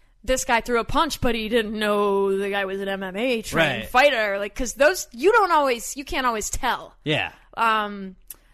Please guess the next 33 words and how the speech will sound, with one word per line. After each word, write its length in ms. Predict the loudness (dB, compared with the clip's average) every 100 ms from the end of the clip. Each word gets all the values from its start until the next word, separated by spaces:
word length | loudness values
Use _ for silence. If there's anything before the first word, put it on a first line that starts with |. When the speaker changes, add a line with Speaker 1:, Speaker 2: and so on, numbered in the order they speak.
| _
Speaker 1:
for 200 | 0 0
example, 680 | 0 -4 0 2 2 2 0
we've 160 | -2
had 120 | 0 -2
a 40 |
couple 280 | -2 -4 -4
of 120 | -6
the 100 | -6
guys 300 | -4 -2 -4
in. 240 | -6 -8 -12
I 80 | -8
don't 100 | -6
remember 260 | -6 -6 -6
any 180 | -6 -8
of 80 |
their 160 | -10 -10
names 260 | -10 -8 -8
right 140 | -8
now, 240 | -6 -6 -8 -20 -20 _
but 640 | -6 -2 -2 -2 -8 -14 -14 -20 _ _ -4
you 100 | 2
would 80 | 2
look 140 | 2 0
at 20 |
them 100 | 0
and 80 | 2
be 60 |
like, 160 | 2 0
"Oh, 80 | 0
yeah, 80 | 0
that 140 | -2
guy's 200 | -2 -6
tall." 440 | -4 -2 -2 -6